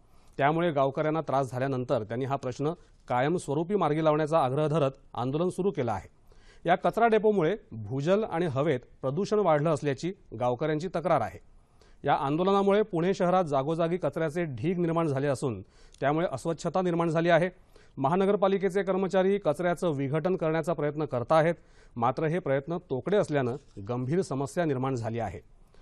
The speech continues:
पालकमंत्री गिरीश बापट आणि महापौर मुक्ता टिळक सध्या परदेश दौऱ्यावर गेल्यानं विरोधी पक्षांनी आक्रमक पवित्रा घेतला आहे. हा प्रश्न तात्पुरत्या स्वरूपात सोडवण्यासाठी भाजपाच्या नगरसेवकांनी त्यांच्या मालकीच्या मोकळ्या जागांमध्ये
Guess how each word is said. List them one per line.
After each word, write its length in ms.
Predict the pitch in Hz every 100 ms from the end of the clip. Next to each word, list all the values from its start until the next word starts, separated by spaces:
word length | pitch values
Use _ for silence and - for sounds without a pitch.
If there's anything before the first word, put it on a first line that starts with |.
| - - -
पालकमंत्री 540 | 139 180 185 185 185
गिरीश 340 | 175 156 190 175
बापट 360 | 175 175 202
आणि 140 | 170 165
महापौर 440 | 151 147 151 175
मुक्ता 320 | 165 139 -
टिळक 320 | 156 165 131 107
सध्या 360 | 135 123 156
परदेश 440 | 160 135 135 180 160
दौऱ्यावर 300 | 160 160 165
गेल्यानं 380 | 139 180 160 185 - - -
विरोधी 320 | 110 139 190
पक्षांनी 380 | 208 190 196 190 208
आक्रमक 360 | 143 180 196 208
पवित्रा 300 | 180 180 185
घेतला 240 | 170 180
आहे. 160 | 180 202 - - - -
हा 100 | 180
प्रश्न 340 | 202 202 226 226
तात्पुरत्या 440 | 170 147 214 214 214
स्वरूपात 340 | 196 202 214
सोडवण्यासाठी 680 | 196 175 170 156 135 139 190
भाजपाच्या 580 | 127 127 156 165 185
नगरसेवकांनी 760 | 165 139 170 170 170 175 175 131
त्यांच्या 460 | 127 131 127 170 180
मालकीच्या 600 | 147 131 139 190 175 208
मोकळ्या 320 | 185 165 170
जागांमध्ये 580 | 156 143 147 151 139